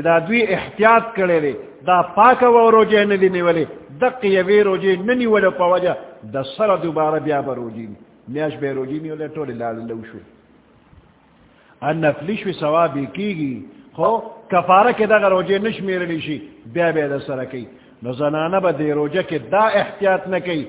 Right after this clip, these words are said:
چې پنځه ورځې بیماري ده او شپږمه به دې واپسې هسې روژې وخوري.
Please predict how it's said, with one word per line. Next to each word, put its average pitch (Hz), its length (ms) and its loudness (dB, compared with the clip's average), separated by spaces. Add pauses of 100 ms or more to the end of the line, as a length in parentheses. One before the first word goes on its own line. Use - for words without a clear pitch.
(240)
چې 170 80 -6 (100)
پنځه 180 320 0
ورځې 180 340 2
بیماري 170 360 0
ده 185 80 0
او 175 60 2
شپږمه 165 480 -4
به 151 60 -2
دې 147 120 0
واپسې 143 300 -6 (100)
هسې 143 280 -6 (1700)
روژې 127 320 -6
وخوري. 104 400 -12